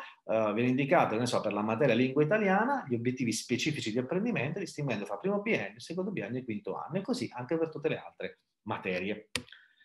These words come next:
Negli istituti tecnici, invece, il riferimento normativo è dato dalle linee guida di cui al D P R ottantotto del duemiladieci. Qui, mm, vi do anche la, l'articolo, che è l'articolo otto, comma tre.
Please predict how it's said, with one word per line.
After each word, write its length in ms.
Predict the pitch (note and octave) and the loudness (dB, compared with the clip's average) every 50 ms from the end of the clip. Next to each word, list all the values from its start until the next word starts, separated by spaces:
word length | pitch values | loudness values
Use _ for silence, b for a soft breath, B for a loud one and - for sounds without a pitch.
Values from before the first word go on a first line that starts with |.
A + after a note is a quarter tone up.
| b b b b b b b _ _ _ _ _ _ _ _ _ _ _ _ _ - | b b b b b b b _ _ _ _ _ _ _ _ _ _ _ _ _ 4
Negli 180 | B3 C#4 B3+ | 6 6 8
istituti 280 | A3 - F#3 G#3+ G3+ F#3 | 6 6 6 6 6 6
tecnici, 440 | F3+ D#3 C3 - - C3+ A#2+ C3 D3+ | 8 6 6 6 4 2 2 2 2
invece, 540 | D3+ C#3+ B2 A#2 G#2+ G#2+ - - E3 F#3 | 4 4 6 4 4 4 2 2 6 6
il 380 | A3+ A3 - - - E3 E3+ D#3 | 6 6 6 4 4 4 6 6
riferimento 640 | D3+ D#3+ D3+ E3+ F3 F3 F3+ F3 C#3+ B2 A#2 - A#2+ | 6 6 6 4 4 4 4 4 4 2 2 2 2
normativo 1080 | A#2+ C#3 D3 D#3+ F#3+ A3 A3 A3 - E3+ F3 F3+ F#3 G3+ G#3+ A#3 A#3 A3+ G3 D#3+ C3+ | 2 4 4 4 2 0 0 0 -2 0 0 2 2 4 4 6 6 6 4 4 2
è 240 | - C#3+ C3+ B2+ B2+ | 2 2 4 4 4
dato 280 | C3+ D#3 C#3+ C#3 - | 4 4 4 4 4
dalle 180 | A2+ A2+ G#2+ A2 | 2 2 2 2
linee 300 | A2+ C3+ D#3 E3+ F#3+ F3+ | 2 2 4 4 4 4
guida 280 | F#3 C3 B2 A#2+ C3 C3+ | 4 2 2 2 2 0
di 120 | C#3 D#3 | 0 -2
cui 160 | D3+ D3+ C3 | 0 2 2
al 100 | A#2 A2+ | 2 2
D 140 | A#2+ C#3 D3 | 0 -4 0
P 60 | D3 | 4
R 200 | D#3+ D3+ D3+ D3 | 6 8 8 8
ottantotto 840 | D3 D3 - - D3+ C#3+ C#3+ C#3+ - A3 A3 G3 - - - - A2+ | 6 4 2 2 2 4 2 4 6 8 8 8 6 4 0 -2 0
del 140 | G#2+ G#2 | 0 -2
duemiladieci. 920 | G2+ - A2 G#2+ G#2 G2+ G2+ G2 G2+ G2 F#2 F2+ F#2+ - - F#2+ F#2+ F#2 - _ _ - | -2 -2 -2 0 0 0 -2 -4 -4 -6 -8 -6 -6 -8 -8 -8 -10 -12 -16 _ _ -10
Qui, 320 | - - A2+ A2 G#2 - - | -4 -2 0 0 -2 -4 -8
mm, 440 | G2 G2 F#2+ F#2 F#2 F2 F2+ F2+ E2+ E2+ | -10 -10 -8 -8 -8 -8 -10 -12 -12 -10
vi 120 | F#2+ F#2+ | -8 -6
do 80 | F#2 G#2 | -4 -4
anche 260 | G#2 G2+ F#2+ - G2 | -4 -4 -4 -6 -6
la, 240 | F#2+ F#2 F#2+ F#2 F#2 | -4 -4 -4 -4 -2
l'articolo, 480 | G2+ C3 C#3+ - - A2 G2+ - G2+ F#2+ | 0 0 0 0 -4 -6 -4 -4 -4 -4
che 80 | - | -4
è 20 | G2+ | -4
l'articolo 400 | G2 F#2 - - - A#2 A#2 A2 | -6 -6 -8 -8 -2 0 2 2
otto, 300 | G#2+ G#2 - - G#2+ - | 0 0 -2 -4 -4 -2
comma 380 | - A2 G#2 G#2 G#2 G#2 G2 | -2 -2 0 0 0 0 0
tre. 300 | - - G#2 G2+ G2+ - | 0 0 0 0 0 -4